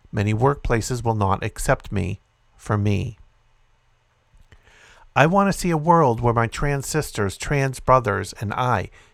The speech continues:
can thrive in safe workplaces. Trans visibility is vital for the survival of my community.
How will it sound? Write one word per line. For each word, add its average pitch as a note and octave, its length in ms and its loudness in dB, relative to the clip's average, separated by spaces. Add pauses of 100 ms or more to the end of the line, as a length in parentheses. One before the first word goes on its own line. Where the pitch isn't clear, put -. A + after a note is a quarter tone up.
can A2+ 160 -4
thrive B2+ 460 2
in A#2+ 160 -4
safe A#2 420 -6 (160)
workplaces. G#2+ 920 -4 (680)
Trans A#2 360 0
visibility B2 640 -2
is G2+ 140 -4
vital A#2 440 0
for G#2+ 200 -6
the G#2 80 -2
survival A2 480 -4
of G2+ 80 -6
my G2 100 -2
community. A2 600 -6